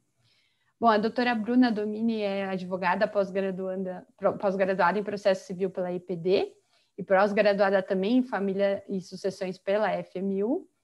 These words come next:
membro também da nossa comissão.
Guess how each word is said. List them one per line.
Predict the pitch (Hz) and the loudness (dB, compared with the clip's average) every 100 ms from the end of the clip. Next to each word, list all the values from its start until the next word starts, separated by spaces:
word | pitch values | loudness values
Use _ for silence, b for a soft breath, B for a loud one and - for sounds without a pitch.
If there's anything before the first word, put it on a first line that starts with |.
| _ | _
membro | 196 190 226 208 | -6 0 2 2
também | 208 190 185 202 202 | 0 0 0 -2 -2
da | 180 | -4
nossa | 180 185 - 175 | -4 -8 -10 -10
comissão. | 190 190 226 - 208 320 | -6 -6 -6 -4 -2 -2